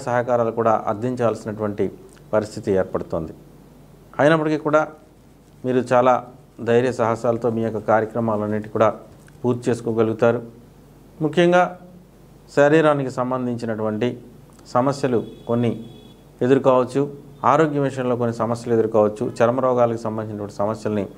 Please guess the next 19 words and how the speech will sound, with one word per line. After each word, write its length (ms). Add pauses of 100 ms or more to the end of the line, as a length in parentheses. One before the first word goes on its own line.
(340)
ఎదుర్కోవాల్సినటువంటి 920 (100)
పరిస్థితి 420 (500)
ఎదుర్కోవచ్చు. 540 (680)
ముఖ్యంగా 380 (280)
ఊపిరితిత్తులు, 580 (1040)
శ్వాసకోశ 580
నాళానికి 380
సంబంధించినటువంటి 720
సమస్యలతో 500 (720)
కాస్త 200 (140)
ఇబ్బందులకి 460 (120)
గురి 200
కావచ్చు. 340 (680)
మనోధైర్యం 560
తగ్గుతుంది. 440 (920)
ఆదాయ 280
వనరులకు 440
లోటు 240
లేదు. 200